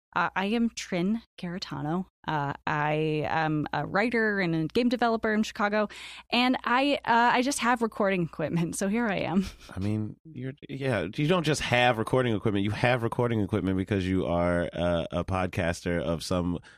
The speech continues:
Speaker 2: repute.
Speaker 1: So here's the thing, like, uh, so, uh, I never, this was not in the plan. You
Speaker 2: Okay.
Speaker 1: know, like, I never, like, was like, "I'm gonna have podcasts
Speaker 2: Yeah.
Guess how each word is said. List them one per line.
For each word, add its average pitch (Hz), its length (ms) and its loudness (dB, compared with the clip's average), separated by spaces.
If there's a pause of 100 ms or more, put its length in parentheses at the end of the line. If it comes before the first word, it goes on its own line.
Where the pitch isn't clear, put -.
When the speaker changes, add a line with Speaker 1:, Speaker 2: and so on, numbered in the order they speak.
Speaker 2:
repute. 113 520 2 (180)
Speaker 1:
So 381 160 0
here's 466 280 0
the 453 100 2
thing, 349 240 2
like, 285 260 2
uh, 254 280 0
so, 269 360 2 (240)
uh, 240 260 2
I 320 180 2
never, 294 680 2 (300)
this 294 180 2
was 269 140 2
not 233 200 2
in 196 100 0
the 165 60 -4
plan. - 460 -14 (640)
You 240 100 2
Speaker 2:
Okay. 240 100 4
Speaker 1:
know, 220 320 2
like, 233 240 0
I 262 140 2
never, 294 440 2
like, 214 300 -2
was 208 160 0
like, 196 160 0
"I'm 233 160 4
gonna 262 160 4
have 202 480 0 (100)
podcasts - 840 -2
Speaker 2:
Yeah. 196 240 0